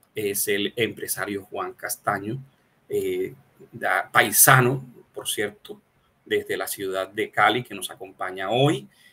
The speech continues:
y por aquí lo tenemos, y también, obviamente, nuestra querida amiga y socia de estos emprendimientos, Romy Alegría.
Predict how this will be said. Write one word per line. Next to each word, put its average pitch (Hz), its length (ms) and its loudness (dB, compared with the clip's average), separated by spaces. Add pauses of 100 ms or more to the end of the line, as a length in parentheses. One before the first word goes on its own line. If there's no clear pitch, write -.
(140)
y 110 300 -2
por 104 200 -8
aquí 98 160 -12
lo 95 120 -14
tenemos, 208 540 0 (280)
y 165 200 0
también, 156 420 2
obviamente, 113 540 -2
nuestra 104 320 -8
querida 101 600 -6
amiga 101 560 -8 (320)
y 135 60 -16
socia 110 560 -4 (340)
de 98 160 -8
estos - 460 -12
emprendimientos, 127 1200 2 (300)
Romy 131 340 6
Alegría. 98 460 -2